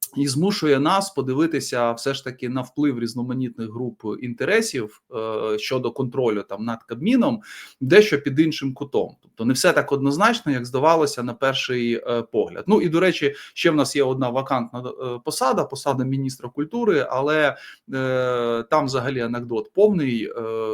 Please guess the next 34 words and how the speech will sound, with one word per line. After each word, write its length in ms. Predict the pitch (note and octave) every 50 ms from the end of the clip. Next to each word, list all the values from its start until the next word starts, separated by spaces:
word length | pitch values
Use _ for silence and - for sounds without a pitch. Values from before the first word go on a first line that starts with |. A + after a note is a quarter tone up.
| G#2+ G#2+
багатьом 420 | B2 C3 C3 D#3 - - D#3 C#3+ C#3
людям 220 | C#3+ C3+ B2+ A#2+
вже 140 | A#2+ A#2 A#2+
запропонували 760 | A2+ A#2+ - - - - - C#3 C#3+ D#3 G3+ A3 A3 G#3 F3+
цю 180 | - - -
посаду, 420 | - B2+ - - C3 B2 A#2+ A#2 A#2+
всі 220 | - - - D#3+
відмовляються, 760 | C3+ C3 B2 C3 C3+ C3+ D#3+ F3+ F#3+ F3+ D#3+ C3+ C3 - A2+
тому 240 | G#2+ - A#2+ B2+ C3+
далеко 400 | C3 B2+ B2 C3+ B2+ - - A#2+
не 80 | A#2+ A#2+
факт, 280 | - - D3 C3 - -
що, 280 | - - A2+ G#2 - - - - - - - - _ A#2
е, 80 | A2
хтось 300 | - - - C#3+ C#3 -
на 60 | A#2+ A#2
це 160 | - B2+ A#2+
погодиться. 560 | - A#2+ G#2+ - - - - - - - - _ _ - - - - _
Отже, 440 | G#3+ A3+ G3 D3 B2+ A2 F2+ - - - -
коли, 360 | F3 G3 B3 C#4+ C#4+ C4+ A3
власне, 460 | - C#3 D3 F#3 G3+ G3+ - F#3+ F3
відбулася 480 | E3 D#3 D#3 F3 F3+ F3 D#3+ - - C#3
ця 180 | - D#3 D3
ротація, 800 | D3 D#3 D#3 B3+ C4 G4 G4 - G#3+ F3 D#3+ C#3 B2+ A2+ A#2+ -
очевидно, 580 | - C#3+ C3+ - D#3 E3 A3 A#3+ F#3+ F#3+ E3 C#3+
що 520 | - - - - C#3 C3+ C3+ C3 B2 A#2+ B2
дуже 220 | E3 D#3+ C#3+ C#3
посилилася, 840 | C3+ - C3+ - - C#3+ C3 B2 A#2 A#2 A2 - - A2+ G#2+ G#2 G#2
е, 40 | G#2 - - - A#2+
одна 520 | A2+ A2 A2 - B2+ C3 B2+ C#3 C3+ A#2+
група 360 | A#2 D3 G#3+ A#3 - C#3+ A#2+
або 180 | A2 A#2 B2+ B2
одна 300 | A#2+ A#2+ B2 B2+ A#2 G#2+
людина, 580 | A2+ A2+ A#2+ E3+ G#3+ A3 G3 D3 B2 A2+ A2+